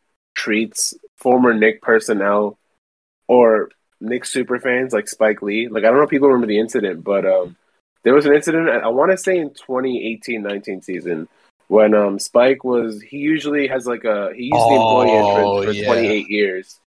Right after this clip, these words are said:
Speaker 1: He said he used it for twenty-eight years, the employee entrance, and then, um, one random day, um, he walks in the employee entrance, he gets his ticket scanned,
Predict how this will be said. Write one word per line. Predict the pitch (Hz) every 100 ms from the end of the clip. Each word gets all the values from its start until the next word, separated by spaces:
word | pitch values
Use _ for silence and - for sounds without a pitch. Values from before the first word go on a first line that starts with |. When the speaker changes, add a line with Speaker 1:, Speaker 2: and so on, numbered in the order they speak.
| _ _ _ _
Speaker 1:
He | 107
said | 107 95 90 85
he | 127
used | 113 120 107
it | 113
for | 110
twenty-eight | 123 120 110 95
years, | 110 101
the | 104
employee | 104 123 123 113
entrance, | 101 - 101 101 107
and | 101
then, | 101 101 - - _ -
um, | 104 95
one | 101 120
random | 120 123 117 107
day, | 110 110 104 92 -
um, | - 98 95 92
he | 101 113
walks | 117 117 113
in | 120
the | 110
employee | 107 143 151 117
entrance, | 107 110 107 107
he | 107
gets | 107
his | 107 -
ticket | 139 135 123
scanned, | - 113 107 104